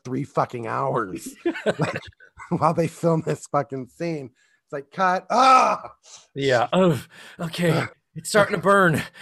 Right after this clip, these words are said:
Speaker 2: It's burning real bad. Maybe I shouldn't have put two hundred on that.
Speaker 1: But they're
Speaker 2: Yeah.
Speaker 1: just fun to watch 'cause it, like, it, you can really, like, feel the awkwardness, like, between some of them. It's just,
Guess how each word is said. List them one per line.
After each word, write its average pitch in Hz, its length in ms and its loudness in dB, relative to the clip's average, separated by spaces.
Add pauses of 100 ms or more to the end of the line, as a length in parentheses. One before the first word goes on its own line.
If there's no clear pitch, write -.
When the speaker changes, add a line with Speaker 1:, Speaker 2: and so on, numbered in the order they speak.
Speaker 2:
It's - 100 -6
burning 185 320 2
real 190 160 4
bad. 147 480 4 (380)
Maybe 156 160 -4
I - 20 2
shouldn't 165 220 -2
have 160 80 -6
put 170 160 -4
two 180 160 -2
hundred 147 240 2
on 123 100 0
that. 113 240 -4 (600)
Speaker 1:
But 151 200 -2
they're 175 100 -2
Speaker 2:
Yeah. 147 80 0
Speaker 1:
just 127 280 0
fun 196 200 -4
to 185 80 0
watch 143 360 -2
'cause 147 240 -8
it, 139 160 -8
like, 139 240 -4
it, 151 180 -12
you 156 100 -8
can 147 220 -12
really, 151 320 -6
like, 123 220 -8
feel 135 320 -10
the 127 140 -12
awkwardness, 104 1040 -8
like, 101 280 -10 (500)
between 98 640 -14 (160)
some 95 260 -12
of 82 80 -16
them. 87 240 -14
It's - 260 -16
just, - 280 -16